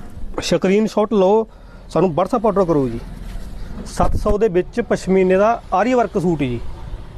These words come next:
ਜਿਹੜਾ ਵੀ ਤੁਹਾਨੂੰ ਕਲਰ ਪਸੰਦ ਆ ਸਾਨੂੰ WhatsApp ਆਰਡਰ ਕਰ ਦਿਓ ਜੀ। ਸ਼ਾਪ 'ਤੇ ਵੀ ਆ ਕੇ ਲੈ ਸਕਦੇ ਹੋ, ਮਿਲੂਗਾ ਤੁਹਾਨੂੰ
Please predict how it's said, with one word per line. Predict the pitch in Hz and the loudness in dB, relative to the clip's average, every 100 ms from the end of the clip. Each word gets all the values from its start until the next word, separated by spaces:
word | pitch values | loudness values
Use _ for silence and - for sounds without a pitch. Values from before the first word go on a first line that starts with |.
| - - - - - - - - - - | -18 -16 -16 -16 -16 -16 -16 -16 -16 -4
ਜਿਹੜਾ | 147 170 | 0 2
ਵੀ | 214 | 2
ਤੁਹਾਨੂੰ | 220 208 202 | 2 2 2
ਕਲਰ | 190 190 | 0 0
ਪਸੰਦ | 180 165 151 165 | 0 0 2 2
ਆ | 220 233 - - - - - - | 2 0 -8 -8 -10 -18 -18 -16
ਸਾਨੂੰ | - 160 170 | -4 2 2
WhatsApp | 170 - 208 | 2 0 0
ਆਰਡਰ | 196 202 | 2 2
ਕਰ | 185 160 | 0 0
ਦਿਓ | 147 | 2
ਜੀ। | 196 226 | 4 4
ਸ਼ਾਪ | 214 214 170 | 4 2 2
'ਤੇ | 208 | 0
ਵੀ | 202 | 2
ਆ | 226 | 2
ਕੇ | 233 | 4
ਲੈ | 214 | 2
ਸਕਦੇ | 202 208 208 | 2 2 4
ਹੋ, | 214 | 4
ਮਿਲੂਗਾ | 202 214 | 4 4
ਤੁਹਾਨੂੰ | 208 226 | 4 2